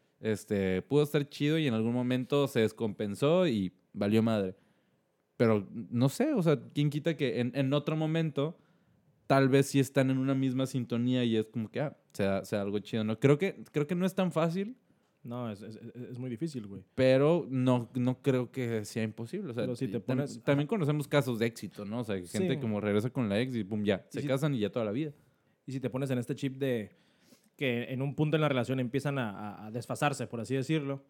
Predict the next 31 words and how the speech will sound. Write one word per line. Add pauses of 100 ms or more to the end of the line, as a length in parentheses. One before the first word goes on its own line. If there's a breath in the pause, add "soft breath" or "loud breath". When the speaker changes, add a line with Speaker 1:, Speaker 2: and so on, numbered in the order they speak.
Speaker 1:
Ujú. (260)
Speaker 2:
O
sea,
para
llegar
a
esta
relación (120)
tuvieron
que
en
un
momento
estar,
estar (320)
Speaker 1:
Claro.
Speaker 2:
fasados,
¿no,
güey? (600 soft breath)
Así
que
sí
se
puede, (140)
pero,
ajá,
e-,
es
como
que,
güey,